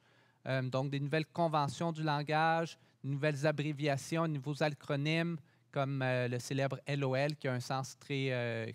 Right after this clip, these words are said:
connu et très clair. Euh, des nouvelles règles d'utilisation. Par exemple, si on veut envoyer une correction, ben, on envoie un message qui commence par un astérix et ensuite la correction qu'on veut envoyer. Ce sont toutes des nouvelles règles d'utilisation du langage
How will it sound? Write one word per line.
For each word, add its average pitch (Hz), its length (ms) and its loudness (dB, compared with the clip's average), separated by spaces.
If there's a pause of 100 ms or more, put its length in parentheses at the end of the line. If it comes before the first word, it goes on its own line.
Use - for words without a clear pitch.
connu 131 320 -4
et 131 60 -2
très 123 180 -8
clair. 147 560 0 (560)
Euh, 131 220 2
des 131 180 -2
nouvelles 143 420 2 (160)
règles 147 180 -2
d'utilisation. 139 680 -2
Par 143 120 -2
exemple, 135 320 -2
si - 60 -6
on 143 80 0
veut 131 80 0
envoyer 131 360 0
une 135 100 -2
correction, 147 800 -2 (500)
ben, 135 200 0
on 131 120 -4
envoie 131 220 2
un 143 60 2
message 139 400 0
qui - 40 -18
commence 135 240 -2
par 139 160 -4
un 123 60 -2
astérix 131 640 -2
et 135 60 -4
ensuite 123 300 -6 (300)
la 117 120 -4
correction 127 360 -6
qu'on 127 160 -8
veut 120 120 -2
envoyer. 120 460 -2 (760)
Ce - 80 -20
sont 175 120 4
toutes 220 180 4
des 196 100 4
nouvelles 170 280 4
règles 185 260 2
d'utilisation 160 520 0
du 156 120 -4
langage 156 840 0